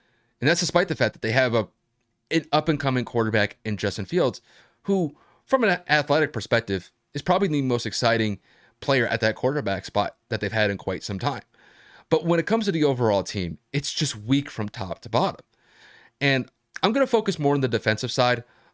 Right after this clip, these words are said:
of the ball here first. I know Kevin will probably allude to some things on the offensive side of the ball. But when it comes to their defense, their defense is atrocious. And you could look at it from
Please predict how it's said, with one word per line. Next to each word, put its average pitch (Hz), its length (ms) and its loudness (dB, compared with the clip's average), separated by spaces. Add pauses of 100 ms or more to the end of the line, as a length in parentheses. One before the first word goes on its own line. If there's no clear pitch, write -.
(120)
of 113 120 -2
the 117 60 0
ball 113 280 2
here 110 240 2
first. 107 420 0
I 107 80 -2
know 104 100 -2
Kevin 101 320 -4
will 92 100 -4
probably 95 500 -6 (400)
allude 98 320 -2
to - 80 -14
some 101 180 -8
things 98 200 -4
on 90 80 -8
the 87 120 -4
offensive 101 400 -4
side 107 160 -4
of 101 40 -4
the 107 60 -4
ball. 101 300 0 (460)
But 131 160 -2
when 135 100 4
it 139 80 0
comes 196 200 0
to 170 60 -6
their 123 180 2
defense, 101 540 -2 (680)
their 135 220 0
defense 127 540 -4
is 110 340 -2 (200)
atrocious. - 640 -4 (760)
And 110 340 0 (360)
you 123 140 -2
could 175 160 0
look 143 180 -2
at 127 140 2
it 113 80 -6
from 101 160 -6